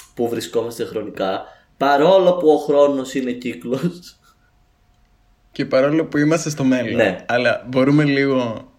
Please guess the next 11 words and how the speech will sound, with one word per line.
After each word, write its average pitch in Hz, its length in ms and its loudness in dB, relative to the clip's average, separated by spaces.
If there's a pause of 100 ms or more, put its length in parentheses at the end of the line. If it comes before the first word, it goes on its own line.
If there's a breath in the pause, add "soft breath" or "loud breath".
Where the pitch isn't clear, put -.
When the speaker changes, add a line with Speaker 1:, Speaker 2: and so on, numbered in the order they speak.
(140)
Speaker 2:
να 120 460 -6
σχολιάσουμε 120 580 -2
το 123 60 -4
ότι - 360 -6
δεν 123 380 0
είμαι 123 200 -2 (120)
filler. 117 360 -2 (1400 loud breath)
Είναι - 140 -8
σημαντικό. 123 440 0
Speaker 1:
Ε, 123 60 8
ναι. 127 520 -2